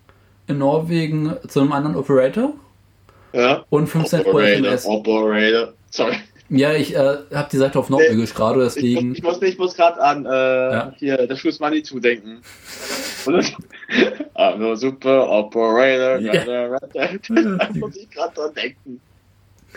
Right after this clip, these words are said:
Speaker 1: Also auch eigentlich ziemlich großes Kino, hier das Operation Mindfuck. Die Preise werden natürlich in Kronen angegeben.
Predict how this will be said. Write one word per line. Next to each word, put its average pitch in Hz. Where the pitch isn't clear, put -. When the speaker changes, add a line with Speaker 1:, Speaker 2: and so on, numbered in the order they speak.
Speaker 1:
Also 127
auch 139
eigentlich 143
ziemlich 139
großes 143
Kino, 156
hier 139
das 127
Operation 127
Mindfuck. 127
Die 123
Preise 131
werden 143
natürlich 143
in 135
Kronen 156
angegeben. 117